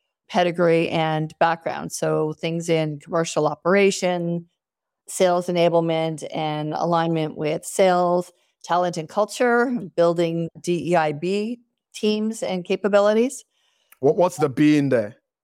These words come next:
Speaker 1: Belonging.
Speaker 2: Ah, okay. I only knew D E I. Sorry, go ahead.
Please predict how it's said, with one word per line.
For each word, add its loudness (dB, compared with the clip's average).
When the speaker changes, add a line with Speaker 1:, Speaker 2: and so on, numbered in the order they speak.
Speaker 1:
Belonging. 0
Speaker 2:
Ah, -2
okay. -4
I 0
only 6
knew 4
D 0
E -2
I. -4
Sorry, -2
go 2
ahead. -2